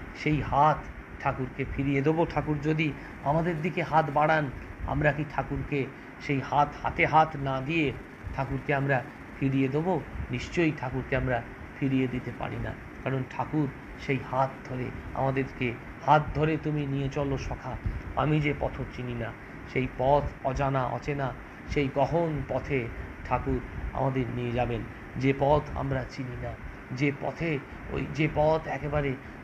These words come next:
সমস্ত কে-, গিয়ে সেই রামধনু যেখানে আকাশে মিশে গেছে, সেই পথে শ্রীরামকৃষ্ণ আমাদের নিয়ে যাবেন। আসুন আমরা সেই পথের অপেক্ষায় থাকি, যে পথ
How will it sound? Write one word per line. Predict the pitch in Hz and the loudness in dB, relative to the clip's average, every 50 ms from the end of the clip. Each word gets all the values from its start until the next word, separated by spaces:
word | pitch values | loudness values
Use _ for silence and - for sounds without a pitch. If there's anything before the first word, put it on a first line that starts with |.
| - - | -12 -6
সমস্ত | - 165 185 185 - - - - 175 160 - | -4 -2 -2 -2 -2 -4 -6 -8 -8 -4 -2
কে-, | 151 139 - 147 147 143 | -2 -2 -2 -2 -2 0
গিয়ে | 160 165 151 143 135 135 - 135 - - | 2 2 2 2 0 -2 -6 -8 -4 -2
সেই | 156 147 143 | 0 0 2
রামধনু | 135 131 139 147 160 165 151 139 165 180 170 151 131 - - - - - - - - - | 2 4 2 2 2 2 2 2 2 2 2 0 0 -2 -6 -10 -10 -10 -10 -10 -4 0
যেখানে | 131 139 143 151 151 147 | 0 2 4 4 4 4
আকাশে | 135 131 143 160 147 - 151 | 4 4 4 4 4 4 0
মিশে | 135 139 135 135 156 147 | 0 0 0 2 2 2
গেছে, | 143 135 131 - - 120 - - - - - - - - | 2 2 0 0 -4 -4 -4 -6 -12 -14 -14 -14 -10 0
সেই | - 143 131 135 139 | 0 2 2 2 0
পথে | 131 131 - - 143 131 120 - - - - - - | -2 -4 -2 -2 -4 -4 -4 -6 -10 -10 -8 -8 -8
শ্রীরামকৃষ্ণ | - 135 131 131 127 120 117 - - 131 - - - 135 | -4 0 0 2 2 2 0 0 -2 -2 -6 -4 -4 -2
আমাদের | 120 120 120 120 127 120 120 120 | -2 -2 -2 -4 -4 -4 -4 -4
নিয়ে | 117 117 110 113 | -4 -4 -4 -4
যাবেন। | 117 113 120 113 110 110 - - - - | -4 -4 -4 -6 -8 -8 -10 -10 -8 -4
আসুন | 151 131 - - 160 147 127 - - - - - - | -4 -2 -2 0 0 0 -2 -2 -6 -8 -6 -4 0
আমরা | - 123 135 143 135 120 - - - - - - - - - | 2 2 6 6 4 4 4 0 -8 -14 -14 -14 -10 -10 -4
সেই | - 147 139 135 - - | 0 0 0 0 0 -2
পথের | 131 127 - 156 156 139 143 - | -4 -2 0 0 0 0 0 -2
অপেক্ষায় | - 120 - 147 143 - - 135 139 131 127 - | -6 -2 -2 -2 -4 -2 -2 0 0 0 0 -2
থাকি, | - 127 - - 135 113 107 - - - - - - | -2 -2 -2 0 -2 -2 -2 -6 -8 -12 -12 -8 -6
যে | 120 123 135 127 123 - | 0 4 4 4 2 2
পথ | 127 123 135 143 139 135 - | 2 4 6 6 4 4 0